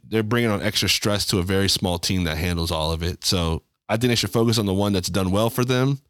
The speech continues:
'cause this is probably their best running game so far. I know people, there are voices who say that the game is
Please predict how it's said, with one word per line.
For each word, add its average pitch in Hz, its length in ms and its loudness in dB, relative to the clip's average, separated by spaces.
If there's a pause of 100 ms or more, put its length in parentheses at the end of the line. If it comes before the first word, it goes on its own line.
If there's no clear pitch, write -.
(520)
'cause 113 100 0
this 113 160 2
is 101 140 0
probably 143 400 4
their 107 180 2
best 110 340 0
running 104 260 2
game 98 260 0
so 80 160 -2
far. 85 220 0
I 95 140 0
know 110 140 0
people, 110 480 0 (160)
there 101 120 -2
are 101 140 2
voices 101 400 0
who 104 80 0
say 98 240 2
that 92 100 0
the 87 80 -4
game 101 380 0
is 87 300 0